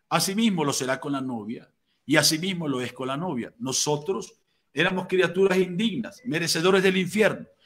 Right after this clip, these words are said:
pero su gracia nos sostiene al pasar a través de esto. Mire cuántos hay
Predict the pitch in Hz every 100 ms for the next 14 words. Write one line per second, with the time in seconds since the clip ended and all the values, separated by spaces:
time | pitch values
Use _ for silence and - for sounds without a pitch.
0 | _ - 180 190 196 196 233 247 226 208
1 | 190 175 - 226 226 226 - 151 151 156
2 | 165 180 170 160 165 135 151 160 - -
3 | - _ _ 117 185 214 190 185 190 185
4 | 185 170